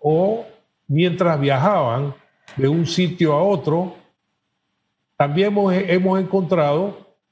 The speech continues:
que un punto débil de toda la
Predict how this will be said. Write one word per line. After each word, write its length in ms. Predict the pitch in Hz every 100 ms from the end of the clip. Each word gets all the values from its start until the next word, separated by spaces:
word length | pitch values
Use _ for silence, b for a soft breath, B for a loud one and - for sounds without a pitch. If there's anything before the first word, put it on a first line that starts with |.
| _ _
que 300 | 175 185 185
un 220 | 196 190 147
punto 560 | 208 196 160 185 190
débil 600 | 175 202 170 151 170 175 - _ _
de 280 | 131 135 135
toda 580 | 135 185 202 196 180 165
la 640 | 139 135 131 127 -